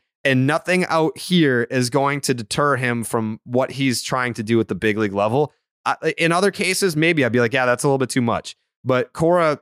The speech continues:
Cora talked about how in two thousand seven, you know, you call up Jacoby Ellsbury, you bat him towards the bottom of the order, you get his feet wet,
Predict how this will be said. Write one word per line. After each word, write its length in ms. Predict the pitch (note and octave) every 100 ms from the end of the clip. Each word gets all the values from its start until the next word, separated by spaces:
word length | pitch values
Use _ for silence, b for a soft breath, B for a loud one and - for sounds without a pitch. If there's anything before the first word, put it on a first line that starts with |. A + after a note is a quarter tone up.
| -
Cora 260 | D#3+ E3+
talked 280 | E3 D3 C3
about 320 | B2+ B2+ B2+
how 340 | - B2 A#2+ A#2+
in 180 | G#2+ G#2
two 160 | C3+
thousand 320 | B2+ A#2+ A2
seven, 460 | G#2+ G3+ E3+ A#2 A#2+ _ _ _ _ _ - - B B B
you 80 | B2
know, 60 |
you 160 | A#2+ G#2+
call 240 | C#3 B2
up 100 | A#2
Jacoby 380 | - - A#2 G#2+
Ellsbury, 680 | C#3 E3 C3 C#3+ C3+ C3 C3 _ _
you 120 | A2
bat 220 | A2 B2 A#2+
him 100 | A2+
towards 240 | B2+ A2
the 60 | G2+
bottom 260 | A2 G#2
of 60 | G2
the 100 | C3
order, 480 | E3 D3+ C#3+ C3+ - _
you 100 | -
get 160 | G#2+ A#2
his 160 | G2+
feet 300 | - D#3+ D#3
wet, 400 | D3 C#3+ C#3 C3+